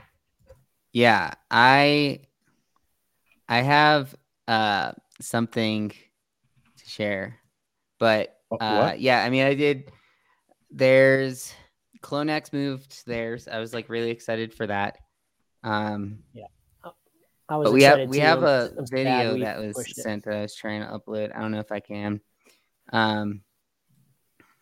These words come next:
Speaker 1: okay.
Speaker 2: Oh my God.
Speaker 1: I don't think I can upload it.
Speaker 3: Oh,
Speaker 1: What,
Speaker 3: no.
Speaker 1: what file type does it have to be? M K V, you said?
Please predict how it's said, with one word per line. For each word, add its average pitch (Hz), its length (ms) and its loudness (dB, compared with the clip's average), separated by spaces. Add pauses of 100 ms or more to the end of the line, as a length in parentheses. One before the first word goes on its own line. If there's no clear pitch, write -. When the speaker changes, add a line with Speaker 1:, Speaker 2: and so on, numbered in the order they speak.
(480)
Speaker 1:
okay. 104 240 -4
Speaker 2:
Oh 101 80 -2
my 90 120 -8
God. 92 380 -12
Speaker 1:
I 117 100 2
don't 117 160 2
think 110 140 -2
I 104 60 -6
can 104 100 -4
upload 104 320 -4
it. 104 220 -8 (520)
Speaker 3:
Oh, 151 80 -4
Speaker 1:
What, 175 180 10
Speaker 3:
no. 165 140 8
Speaker 1:
what 147 220 8
file 160 260 6
type 170 240 0
does 165 160 -6
it 175 40 2
have 165 180 0
to 170 80 -10
be? 170 260 -2
M 127 200 0
K 135 240 -2
V, 135 360 -4
you 139 160 -8
said? 151 260 -4